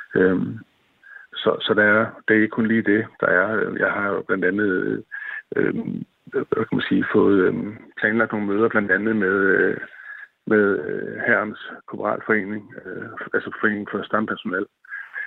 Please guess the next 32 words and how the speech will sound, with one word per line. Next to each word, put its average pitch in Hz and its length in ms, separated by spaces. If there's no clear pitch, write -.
og, 98 340
øhm, 98 300
øh, - 280
kvindelige 113 240
veteraner 104 440
og 98 180
andre 101 300
ting, - 220
som 95 180
jeg 95 120
skal - 160
holde 98 160
møder 110 180
med, 101 200
så - 140
jeg 98 100
kan 98 180
se, 113 140
hvad, 101 220
hvad 101 140
for, 110 180
for - 80
at 95 60
vide, 117 100
hvad 104 140
for - 80
nogle 110 160
problemer 101 320
der - 140
er, 120 80
øh, - 220
i - 80